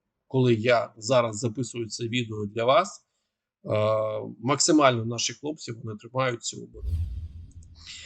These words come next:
Отже, на сьогодні я дякую вам усім за перегляд, е, цього відео. Звісно ж, як і завжди, лайк, підписка або там, е,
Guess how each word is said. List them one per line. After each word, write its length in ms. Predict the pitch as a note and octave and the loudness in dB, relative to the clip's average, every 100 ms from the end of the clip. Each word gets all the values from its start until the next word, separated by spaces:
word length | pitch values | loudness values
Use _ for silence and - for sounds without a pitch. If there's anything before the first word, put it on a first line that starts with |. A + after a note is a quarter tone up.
| - - - _ _ | -16 -18 -20 _ _
Отже, 400 | F#3 F3+ C#3 C#3 | 10 10 12 6
на 340 | C3+ E3 F#3+ D3+ | 6 6 6 4
сьогодні 920 | - E3+ C3+ D3+ C3 A2+ A#2+ A#2 A2+ - | 0 2 2 6 6 4 2 2 0 -8
я 340 | A#2+ B2 C#3+ B2+ | -6 4 6 6
дякую 600 | A#2+ C#3+ C3 - A#2+ A2+ | 6 4 4 2 0 2
вам 260 | C3+ B2+ A#2+ | 2 0 0
усім 460 | A2+ - C3 A2+ | -4 -2 0 -2
за 320 | G#2 B2 A2+ - | 2 2 0 -2
перегляд, 520 | A#2+ C3 A2 A2 G#2+ - | 0 2 0 -6 -12 -10
е, 420 | A2 A2+ A2+ G#2+ | -6 -6 -6 -8
цього 340 | G#2 A2+ A#2 G#2+ | -8 -6 -2 0
відео. 500 | D3 F#3 C#3+ C3 G#2+ | 0 -2 -2 -2 -2
Звісно 420 | A2+ C3+ A#2+ A2 | 0 -2 -2 -8
ж, 160 | - | -4
як 200 | B2 A#2 A#2 | -4 -4 -8
і 40 | |
завжди, 520 | B2 A#2 A2+ A#2 G#2+ A2 | -10 -10 -10 -14 -12 -2
лайк, 480 | B2+ E3+ F#3 E3 - B2 C3 | 4 6 6 4 0 -12 -6
підписка 720 | A#2+ - D3+ E3+ - - C3+ B2 A#2 A2+ | -6 0 4 4 2 -2 2 4 2 -2
або 280 | A2 A#2+ A#2 | -2 -2 -2
там, 380 | A#2+ A#2+ A#2+ A#2+ | -6 -10 -10 -10
е, 280 | A#2 A#2 | -8 -8